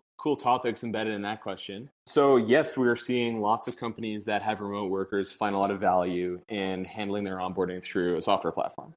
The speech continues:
Just because, you know, all these things that would happen in person on your first day,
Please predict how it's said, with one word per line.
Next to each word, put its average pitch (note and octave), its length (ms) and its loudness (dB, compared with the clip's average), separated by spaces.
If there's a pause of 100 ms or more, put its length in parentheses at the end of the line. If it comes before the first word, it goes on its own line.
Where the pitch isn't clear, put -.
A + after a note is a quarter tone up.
(120)
Just - 120 -2
because, F#2+ 440 2
you F#2+ 40 -2
know, F2+ 160 2
all G2 160 4
these G2 200 0
things G2 220 -4
that F2+ 120 2
would F2+ 100 -2
happen G2 300 0
in F#2 80 -4
person C3+ 320 2
on G#2 80 2
your G2 80 -2
first G2 300 0
day, F#2 380 2